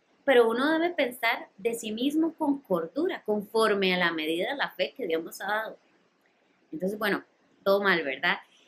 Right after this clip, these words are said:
Eh, pero ¿cómo, cómo llego a pensar de mí con cordura? ¿Cómo llego a ser ecuánime? ¿Y cómo, cómo me debo ver a mí misma?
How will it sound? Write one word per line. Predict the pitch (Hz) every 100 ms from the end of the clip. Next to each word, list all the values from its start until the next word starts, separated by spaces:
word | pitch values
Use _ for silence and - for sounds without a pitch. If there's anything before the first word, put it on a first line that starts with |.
| _ -
Eh, | 196 185 175 170 _ _ _ _ _ _ _ _
pero | - 247 247 -
¿cómo, | 302 294 294 359 349 - _ _ _
cómo | 269 294 330
llego | 285 277 269
a | 294
pensar | 233 202 - 202 220 226
de | 247
mí | 220 208 214 247 277 - _ _
con | - 247 247
cordura? | 180 165 170 269 - - _ _ -
¿Cómo | 214 214 262
llego | 240 226 240 269
a | 240 220
ser | - 202 226 -
ecuánime? | 214 190 - - 254 262 156 302 - _ _ _ _ _ _
¿Y | - 247 -
cómo, | - 240 233 262 330 302 _ _ _ _ _ _ _ _ _
cómo | - 220 277
me | 262 180
debo | 190 262
ver | 233 220
a | 254
mí | 240 240 247
misma? | 254 294 339 - 170